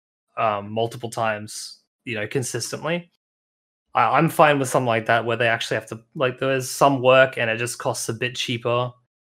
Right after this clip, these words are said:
with a bit more time investment than an actual pen armor, but I don't want that repeatable,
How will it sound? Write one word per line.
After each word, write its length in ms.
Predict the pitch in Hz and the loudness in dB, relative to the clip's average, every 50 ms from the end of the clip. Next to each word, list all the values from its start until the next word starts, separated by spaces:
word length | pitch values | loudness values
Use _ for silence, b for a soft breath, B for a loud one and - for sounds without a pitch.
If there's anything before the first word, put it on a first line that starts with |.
| _ _ _ - | _ _ _ -6
with 100 | 120 107 | -4 -4
a 40 | 120 | -2
bit 160 | 117 123 110 | -4 -4 -2
more 120 | 107 110 | -2 -4
time 260 | 110 - 127 117 113 | -4 -2 -2 -2 -2
investment 460 | 110 110 110 104 104 - - 113 123 120 _ _ - | -2 -4 -4 -6 -8 -8 -12 -14 -14 -14 _ _ -4
than 160 | - 120 110 | -2 -2 -2
an 80 | 110 107 | -2 -4
actual 280 | 107 113 - - 127 120 | -4 -6 -6 -8 -10 -8
pen 180 | - 120 110 | -6 -6 -4
armor, 300 | 104 107 117 127 139 143 b b b b _ _ _ - | -4 -4 -2 -2 -4 -6 b b b b _ _ _ -2
but 140 | 113 113 113 | 0 2 2
I 60 | 113 | 4
don't 200 | 117 131 135 120 | 2 2 2 2
want 140 | 120 117 120 | 0 0 0
that 140 | 110 113 | 0 0
repeatable, 680 | 117 110 - - 123 120 110 107 120 117 123 135 127 127 | 0 -4 -6 -4 -4 -4 -4 -4 -10 -10 -10 -10 -12 -14